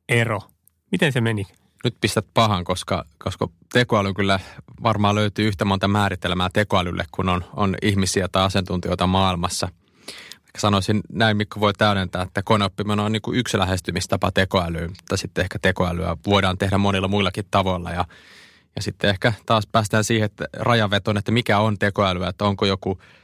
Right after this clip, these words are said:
Speaker 2: esimerkiksi vähän johonkin sääntöihin pohjautuva algoritmi, niin onko se vielä tekoäly, jossa vaikka automatisoi jonkun prosessin,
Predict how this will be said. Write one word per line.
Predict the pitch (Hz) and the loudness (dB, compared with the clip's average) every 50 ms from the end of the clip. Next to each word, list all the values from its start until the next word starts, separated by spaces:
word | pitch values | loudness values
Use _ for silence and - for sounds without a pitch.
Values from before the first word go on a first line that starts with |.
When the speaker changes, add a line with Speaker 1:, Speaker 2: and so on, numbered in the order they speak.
| _ _ - | _ _ -10
Speaker 2:
esimerkiksi | 101 98 - 98 95 92 101 - 95 - - - | -8 -4 -2 0 0 0 0 -2 -4 -4 -4 -2
vähän | 98 95 92 | 0 0 0
johonkin | 92 92 92 101 98 | 0 0 0 -2 -2
sääntöihin | - - 104 101 95 - 98 92 98 95 | 0 2 2 2 2 0 -2 -2 -2 0
pohjautuva | - 98 95 95 95 92 - 95 95 101 104 | 0 0 0 0 -2 -2 0 0 2 2 2
algoritmi, | 110 104 98 101 92 92 - 101 | 0 0 -2 -4 -4 -4 -4 -4
niin | 90 90 90 | -4 -2 -2
onko | 90 90 - 95 | -2 -2 -2 0
se | - 104 101 | 0 0 2
vielä | 101 101 98 95 95 - | 2 0 0 -2 -2 0
tekoäly, | 98 98 - 104 95 90 90 87 | 0 0 2 0 0 -2 -2 -4
jossa | 87 - - 101 | -6 -8 -8 -8
vaikka | 95 - - - | -8 -6 -4 -2
automatisoi | 95 95 - 95 90 - 107 107 - 98 | -2 -2 -2 -2 -4 -2 -4 -4 -2 -2
jonkun | 92 - - - | -4 -4 -4 -2
prosessin, | - - 110 123 120 113 - 113 107 101 | -2 0 2 2 0 0 0 0 0 0